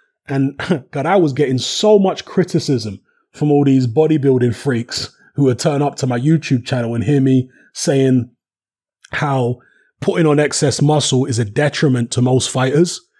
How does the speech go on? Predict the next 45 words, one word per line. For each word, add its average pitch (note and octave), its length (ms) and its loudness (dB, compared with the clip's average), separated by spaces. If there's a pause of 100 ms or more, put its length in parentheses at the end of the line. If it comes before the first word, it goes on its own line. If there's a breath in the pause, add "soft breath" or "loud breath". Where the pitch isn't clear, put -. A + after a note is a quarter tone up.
(120)
'cause C3 160 -2
it B2 80 -4
slows D3 420 2
you C#3+ 120 2
down C#3 440 2
and A#2 180 0 (200 soft breath)
hurts D3 360 0
your C#3 80 0
stamina C#3+ 500 0
and B2 100 0
all C#3+ 120 4
that C3 100 -2
kind B2+ 200 -4
of A2 60 -4
stuff. - 280 -4 (200 loud breath)
And C3+ 120 -2
actually, D#3+ 360 0
in B2 80 2
some G3+ 220 2
cases, C#3 340 -2
it D3+ 120 -2
can C#3+ 120 0
hurt D#3 220 2
your D#3 80 0
power E3+ 300 2
as C#3 100 0
well A3 400 0 (200)
if - 160 -4
you B2+ 60 -4
put E3+ 160 0
on B2 160 0
too A3 240 4
much D#3 240 0
muscle. G#2+ 360 -8 (1500)
But D3+ 260 0
I E3+ 80 2
was D#3 480 2
vindicated D3+ 800 2 (100)
when C#3+ 180 2
A E3 200 4
J D3+ 480 2
lost D#3+ 540 2 (180)
loads F#3+ 460 0
of C3 120 0
muscle C#3 520 -2